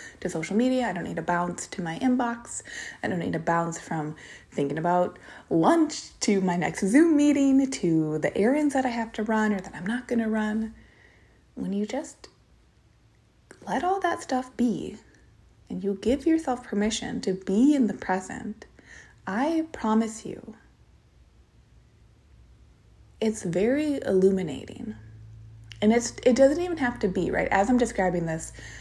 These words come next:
some of you might be thinking, like, "Okay, so you want me to meditate?"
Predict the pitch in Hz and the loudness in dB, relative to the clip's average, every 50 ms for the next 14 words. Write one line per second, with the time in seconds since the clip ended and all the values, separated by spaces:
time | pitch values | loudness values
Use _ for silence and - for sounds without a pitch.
0 | - - - - - - - - - 214 220 220 202 208 208 202 190 185 190 185 | -18 -20 -20 -20 -20 -20 -6 0 4 6 6 6 6 6 4 4 4 4 2 2
1 | - 208 196 202 190 180 170 170 - - 220 214 233 214 202 - 208 196 190 190 | 2 2 0 0 0 0 0 0 0 0 2 6 6 6 6 6 2 2 2 2
2 | 196 190 190 190 190 - - 196 185 185 185 170 165 165 160 208 262 - - 392 | 2 2 2 2 0 0 0 -2 -2 -2 -2 -2 -2 -2 0 -2 -2 0 2 2
3 | 427 427 427 - - | 2 2 2 -6 -10